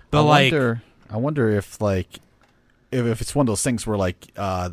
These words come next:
Speaker 2: they all had the virus, it just took, like, something to kinda activate it, like, it, or something was keeping it at bay, so maybe when Zero punched him, it,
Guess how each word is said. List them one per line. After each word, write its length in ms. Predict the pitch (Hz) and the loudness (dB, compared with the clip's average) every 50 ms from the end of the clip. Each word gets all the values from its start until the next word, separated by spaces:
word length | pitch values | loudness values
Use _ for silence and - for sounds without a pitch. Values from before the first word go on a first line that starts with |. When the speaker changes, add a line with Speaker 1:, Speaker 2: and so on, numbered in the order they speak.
| - - | -10 -8
Speaker 2:
they 220 | 98 113 117 110 | -4 -2 2 4
all 220 | 110 117 113 107 | 6 6 6 4
had 360 | 101 - - 110 98 98 107 110 | 4 0 -4 -2 -2 -2 -2 -2
the 80 | 131 | -4
virus, 440 | 104 107 117 117 117 127 131 127 - | -2 0 0 2 2 2 0 0 -4
it 60 | 110 104 | -6 -6
just 260 | 117 107 - - - | -6 -6 -6 -6 -8
took, 260 | - - 120 - - | -6 -6 -6 -4 -4
like, 160 | 98 95 - | -6 -6 -6
something 360 | - - 120 98 - 101 92 87 | -6 -8 -8 -6 -6 -8 -8 -8
to 180 | - - 90 | -8 -10 -10
kinda 340 | - - - 104 90 82 - | -10 -8 -8 -6 -6 -6 -8
activate 580 | - 87 95 107 - - 110 101 113 107 113 113 | -8 -8 -8 -8 -8 -10 -8 -6 -4 -4 -2 -2
it, 220 | 123 127 127 - | -2 -2 -2 -4
like, 260 | 95 92 90 92 - | -8 -8 -8 -8 -8
it, 120 | 104 95 - - | -10 -10 -8 -6
or 160 | 101 101 95 | -6 -6 -6
something 260 | - - - 107 104 | -4 -6 -6 -6 -6
was 160 | 95 98 95 - | -6 -6 -8 -8
keeping 280 | - - 135 - 107 | -8 -10 -8 -6 -6
it 100 | 101 98 85 | -6 -6 -6
at 220 | 76 92 87 - | -6 -8 -10 -8
bay, 260 | - 90 90 92 104 117 | -8 -6 -6 -4 -6 -6
so 160 | - - 101 | -6 -8 -8
maybe 280 | 90 90 95 87 92 90 | -6 -6 -6 -6 -6 -6
when 220 | 90 90 90 87 - - _ - - _ _ _ - | -6 -6 -8 -8 -10 -14 _ -20 -20 _ _ _ -14
Zero 240 | - 95 95 92 | -8 -6 -6 -6
punched 400 | 87 - - 104 95 95 - - - | -2 -2 -2 -2 -2 -6 -6 -4 -4
him, 180 | 110 107 101 | -2 -2 -2
it, 200 | 95 87 85 80 | -2 -2 -4 -6